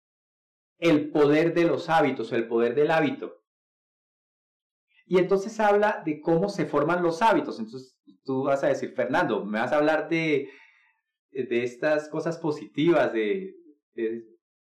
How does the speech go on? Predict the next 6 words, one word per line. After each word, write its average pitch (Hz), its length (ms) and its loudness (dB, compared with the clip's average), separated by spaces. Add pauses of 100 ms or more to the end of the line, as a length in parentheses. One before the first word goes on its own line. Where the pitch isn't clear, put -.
(140)
de 117 120 -8
superación 117 600 -2
personal 131 640 -2
y 135 60 -8
cosas?". - 300 -12
No, 135 480 2